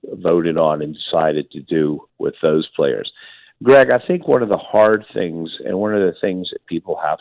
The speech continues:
to remember is, is that, you know, once we get back past nineteen seventy,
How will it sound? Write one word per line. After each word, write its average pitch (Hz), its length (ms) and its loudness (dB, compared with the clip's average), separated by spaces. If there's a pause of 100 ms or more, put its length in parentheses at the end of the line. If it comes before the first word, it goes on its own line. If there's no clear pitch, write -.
to 90 80 -8
remember 76 560 -6
is, 50 220 -8 (560)
is 92 180 2 (120)
that, 80 320 2 (180)
you 98 80 -2
know, 90 100 0
once 110 400 0 (180)
we 107 200 -2
get 98 280 0
back 80 360 2 (180)
past 87 720 -2 (220)
nineteen 85 640 -6 (120)
seventy, 76 640 -4